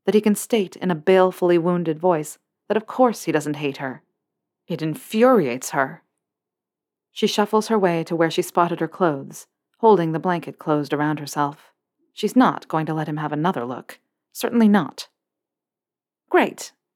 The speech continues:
I think I've had quite enough of this faux contrition now. The fuck? Would you turn around, Malfoy, or are you looking for another fist to the jaw?" He stands and turns slowly,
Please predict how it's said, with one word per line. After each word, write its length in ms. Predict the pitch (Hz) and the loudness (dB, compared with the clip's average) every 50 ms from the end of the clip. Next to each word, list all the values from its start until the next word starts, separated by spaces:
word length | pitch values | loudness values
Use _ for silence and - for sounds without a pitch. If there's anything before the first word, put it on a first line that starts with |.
| _ _ - | _ _ -4
I 80 | 320 | -2
think 180 | - 415 415 440 | -2 -2 -2 -2
I've 120 | 440 - | -2 0
had 200 | 403 392 381 - | 0 0 0 0
quite 300 | - - - 453 453 453 | 0 0 2 2 2 2
enough 300 | - 330 320 330 311 - | 4 4 6 6 4 2
of 100 | 269 226 | 0 0
this 180 | 269 269 269 - | 0 0 0 -2
faux 380 | - - 330 330 302 294 294 | -2 2 4 6 6 6 4
contrition 520 | - 269 262 - - 370 - - 202 190 180 | 4 0 2 2 2 0 0 0 -4 -4 -4
now. 360 | 165 160 156 160 - - _ _ _ _ _ _ _ _ _ _ _ _ _ | -4 -6 -6 -8 -12 -16 _ _ _ _ _ _ _ _ _ _ _ _ _
The 100 | - 294 | -4 -4
fuck? 440 | 294 - - 381 381 381 - - - _ _ _ _ _ _ _ _ _ _ - | -2 0 2 2 2 2 -2 -12 -16 _ _ _ _ _ _ _ _ _ _ -4
Would 120 | - 262 | 0 2
you 60 | 330 | 2
turn 280 | 320 - - - 453 494 508 440 | 2 2 0 2 2 4 6 6
around, 220 | 349 311 330 330 262 | 6 6 6 6 6
Malfoy, 480 | 269 269 262 - 269 277 269 269 285 _ _ _ _ - | 4 4 2 2 0 -2 -2 -4 -6 _ _ _ _ 2
or 100 | 302 330 | 4 6
are 80 | 330 320 | 6 6
you 140 | 330 339 | 4 4
looking 260 | 330 359 381 - 427 403 | 4 4 4 4 2 0
for 140 | - 349 | 2 4
another 320 | 330 330 339 370 349 294 247 | 4 6 6 6 4 4 2
fist 360 | - - - 294 262 - - - | 0 0 0 0 0 0 0 0
to 80 | 277 | 0
the 60 | 233 254 | 0 2
jaw?" 400 | - - 311 226 185 - - - _ _ _ _ _ _ _ _ _ _ _ _ _ _ _ _ _ _ _ _ _ _ | 4 6 6 6 6 2 -2 -8 _ _ _ _ _ _ _ _ _ _ _ _ _ _ _ _ _ _ _ _ _ _
He 100 | _ 226 | _ -4
stands 540 | 214 - - - 220 190 160 147 147 143 151 | -4 -2 0 0 2 2 2 0 -2 -2 -4
and 160 | 165 160 156 | -6 -6 -6
turns 280 | - - 175 165 160 160 | -6 -4 -4 -4 -4 -4
slowly, 560 | - - 180 165 151 143 131 131 - - _ | -2 2 2 4 4 2 0 -6 -10 -14 _